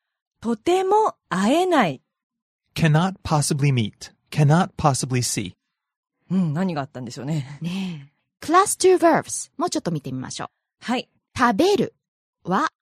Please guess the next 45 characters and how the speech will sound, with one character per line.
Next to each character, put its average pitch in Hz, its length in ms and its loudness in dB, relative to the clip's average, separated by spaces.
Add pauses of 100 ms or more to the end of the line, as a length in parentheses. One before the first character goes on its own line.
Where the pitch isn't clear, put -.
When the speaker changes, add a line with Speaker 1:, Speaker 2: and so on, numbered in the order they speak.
(160)
Speaker 3:
to 185 220 -4
eat。 220 200 -4 (640)
食 220 160 0
べ 370 240 6
ら 277 220 4
れ 427 240 4
る 214 240 0 (220)
が 269 240 -2 (200)
can 190 320 -6 (120)
eat。 - 400 -6 (280)
で 170 120 -2
す - 100 -10
か 151 80 -8
ら、 220 200 -2 (680)
Speaker 1:
と 247 180 -2
て 320 260 2
も 370 280 2 (180)
食 220 140 -2
べ 277 200 4
ら 277 160 2
れ 247 160 2
な 165 220 0
い。 - 100 -16 (540)
Speaker 2:
cannot 160 380 0 (100)
possibly 143 720 -2
eat. - 400 -10 (760)
Speaker 3:
ピ 370 120 4
ー - 20 4
タ 415 140 4
ー - 20 2
さ 233 180 0
ん 175 60 0
な 160 100 0
ん 156 60 -4
か 143 120 -8
は 120 280 -2 (100)
納 175 300 0
豆 262 160 6
で 120 80 -8
す - 100 -20
か 165 80 -8
ね、 254 140 0
こ 156 80 -12
れ - 80 -18
ね。 196 200 -8